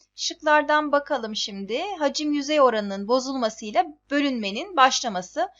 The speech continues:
Ee, bu arkadaşlar, e, hücre bölünmeleri büyümeye giriyor. Çünkü büyümede, e, hacim ve kütle artışı, hücre sayısında artma. Dolayısıyla bu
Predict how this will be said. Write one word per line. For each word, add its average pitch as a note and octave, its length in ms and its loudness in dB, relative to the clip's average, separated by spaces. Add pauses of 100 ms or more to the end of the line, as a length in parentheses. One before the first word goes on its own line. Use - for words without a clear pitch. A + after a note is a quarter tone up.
(460)
Ee, A3 260 -2
bu D4 120 2
arkadaşlar, D4 800 0
e, A#3+ 140 -10
hücre C4 340 -4
bölünmeleri B3 640 -2
büyümeye B3+ 420 -2
giriyor. G#3 260 -6
Çünkü A3+ 340 -12
büyümede, A#3+ 640 -4 (380)
e, G3+ 160 -2
hacim B3+ 340 -2
ve B3 80 0
kütle - 300 -4
artışı, G#3+ 400 0
hücre A#3 180 -4
sayısında A#3+ 580 -4
artma. G#3 720 0 (340)
Dolayısıyla B3+ 560 -6
bu C#4+ 160 -10